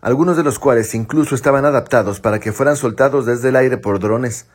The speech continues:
Se trata de una finca que tiene una fachada adaptada para parecer un castillo, conocido en la zona como Castillo de Santa Sofía,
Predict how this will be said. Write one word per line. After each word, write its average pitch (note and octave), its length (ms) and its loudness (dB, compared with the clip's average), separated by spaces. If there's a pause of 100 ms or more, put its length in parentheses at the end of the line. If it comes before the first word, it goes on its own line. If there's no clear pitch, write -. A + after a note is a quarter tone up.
(400)
Se - 160 -6
trata E3+ 280 2
de E3 40 -2
una E3 160 0
finca A2+ 340 0
que A#2 140 -2
tiene D3 240 0
una D3+ 160 2
fachada C3 480 0
adaptada B2+ 500 2
para G#2+ 220 0
parecer G#2+ 320 -4
un C3+ 100 -4
castillo, B2+ 520 -2 (340)
conocido F#3 400 0
en F3 60 2
la C#3 80 4
zona D3 260 0
como A#2 300 -2
Castillo C#3+ 400 -2
de A#2 80 0
Santa G2+ 240 -4
Sofía, G2 480 -4